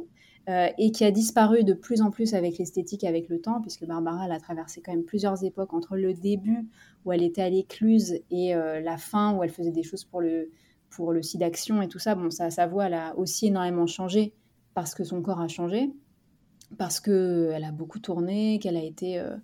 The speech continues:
que, qu'elle a pris beaucoup de cortisone, tout ça. Donc, euh, je pense qu'elle a dealé avec beaucoup de choses, euh, avec sa voix.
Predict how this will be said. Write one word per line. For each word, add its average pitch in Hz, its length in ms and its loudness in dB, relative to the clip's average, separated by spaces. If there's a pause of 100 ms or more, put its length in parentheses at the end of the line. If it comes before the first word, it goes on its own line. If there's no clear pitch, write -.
(600)
que, 147 280 -6
qu'elle 170 180 -8
a 165 60 -4
pris 185 160 -4
beaucoup 170 200 -8
de - 60 -16
cortisone, 190 540 -2
tout - 100 -10
ça. 185 140 -4
Donc, 170 180 0
euh, - 100 -8
je - 100 -14
pense 180 180 -10
qu'elle 170 140 -4
a 170 60 0
dealé 185 260 0
avec 165 200 2
beaucoup 185 240 -6
de 202 60 -8
choses, 202 240 -4
euh, 170 220 -10
avec - 160 -14
sa 170 140 -8
voix. 170 240 -10